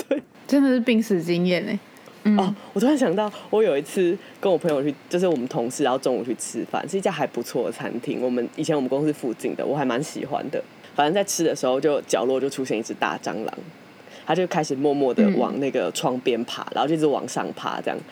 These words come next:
Speaker 1: 因为就在我们的眼前嘛，我们就是冷静地吃饭，但是你会不由自主地一直用余光去瞄它，因为它越爬越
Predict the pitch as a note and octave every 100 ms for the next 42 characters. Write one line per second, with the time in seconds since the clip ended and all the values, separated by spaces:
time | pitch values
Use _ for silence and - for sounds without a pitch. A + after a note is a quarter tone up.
0 | - C4 D#4+ E4+ E4+ C#4 D3 D3 C#3+ B2
1 | B2+ - - C#2+ - - - - D#3+ G3+
2 | G#3 F#3+ - D3+ A#2+ - D#3+ B2 - -
3 | A2 C3 C3+ D#3 G#3+ G#3+ A2+ D3+ D#3 G#3+
4 | C3 C3+ - D3+ - B2+ C3+ C#3 - B2
5 | G#2+ B2+ D3 C3+ C3 A#2+ - B2 F3+ G#3+
6 | G3+ E3 - B2+ B2+